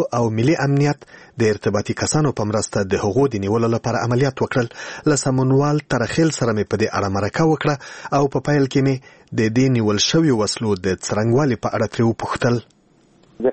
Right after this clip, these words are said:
Speaker 2: قوس نهه سوه اتلسمه د غزني ښار په دریمه حوزې مربوطه کې په اساس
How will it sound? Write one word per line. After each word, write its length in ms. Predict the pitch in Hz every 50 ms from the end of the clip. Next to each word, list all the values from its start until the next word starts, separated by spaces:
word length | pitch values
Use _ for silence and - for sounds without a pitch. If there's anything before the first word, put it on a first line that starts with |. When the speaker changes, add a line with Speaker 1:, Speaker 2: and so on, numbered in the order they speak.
| -
Speaker 2:
قوس 200 | - 135 131 - -
نهه 140 | 127 131 123 -
سوه 80 | 131
اتلسمه 420 | - 120 120 113 - 160 160 165 165 160 160 _ _ _ _ _ _ -
د 100 | 127 113
غزني 340 | 123 120 117 113 117 139 135 127 -
ښار 200 | - 139 143 143 -
په 60 | - 127 110
دریمه 340 | 120 123 127 127 127 127 123 120 117 120 113 92 80 71 - - - 101
حوزې 260 | 117 123 120 113 127 127
مربوطه 320 | 120 117 113 127 - 143 151 147
کې 120 | 156 151 151 147 - _ _ _ _ _ _ - _
په 80 | 120 120
اساس 280 | - - 135 117 -